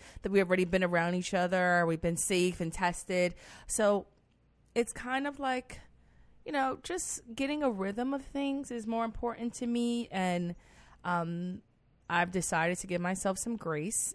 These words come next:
and I'll focus on the things, you know, on Monday, you know? Whether it's looking for new jobs or, you know, um, you know, I'm taking some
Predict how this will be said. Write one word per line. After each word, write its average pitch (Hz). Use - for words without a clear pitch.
and 196
I'll 185
focus 185
on 208
the 214
things, 220
you 233
know, 214
on 233
Monday, 233
you 226
know? 220
Whether 190
it's 190
looking 190
for 180
new 175
jobs 190
or, 156
you 185
know, 165
um, 175
you 180
know, 160
I'm 160
taking 185
some 170